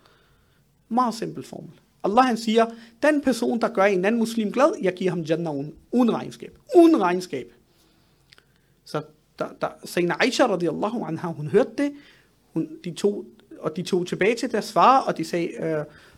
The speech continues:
til deres far, at, øh, "Profeten har fortalt mig det her, det her." Så begyndte Sayyidina Abu Bakr, han begyndte at græde, radiyallahu anhu. Og Sayyidina Aisha sagde, "Åh, åh, min far, hvor, hvorfor græder du? Prøv, prøv at høre, øh, hvor lykkelig en nyhed det er."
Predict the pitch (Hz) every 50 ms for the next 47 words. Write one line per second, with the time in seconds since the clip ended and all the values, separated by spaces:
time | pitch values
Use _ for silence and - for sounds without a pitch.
0 | _ _ - - - - 160 160 156 156 - 185 196 226 233 233 - 156 151 -
1 | - - - 165 156 - - 185 175 240 269 269 254 214 220 226 226 185 - -
2 | 190 185 - 190 - 208 202 208 202 208 196 190 220 226 226 - 226 214 - 180
3 | - 285 294 285 - - 247 226 214 170 160 180 175 165 185 196 - 233 208 -
4 | 190 160 156 151 165 165 - 143 - 139 135 135 135 131 - _ _ - - -
5 | - 151 156 143 139 - - - - - _ _ _ _ _ _ _ _ _ _
6 | - - _ _ _ _ _ _ _ _ _ _ _ _ _ _ _ _ _ -
7 | - - - 214 220 214 226 226 - - - 247 254 - 208 202 - 180 170 -
8 | - - - 208 - - 196 208 208 190 165 - - 214 247 269 247 175 185 190
9 | 180 175 214 214 277 - - - 226 294 359 359 320 294 254 220 185 170 - -
10 | - - - - 262 254 - 320 294 247 240 285 294 254 - - - 190 180 180
11 | - - - _ _ 208 202 180 175 185 247 320 330 330 320 311 330 277 254 226
12 | - - - - - - _ - 190 170 180 208 262 311 254 311 269 214 - -
13 | 147 147 151 - -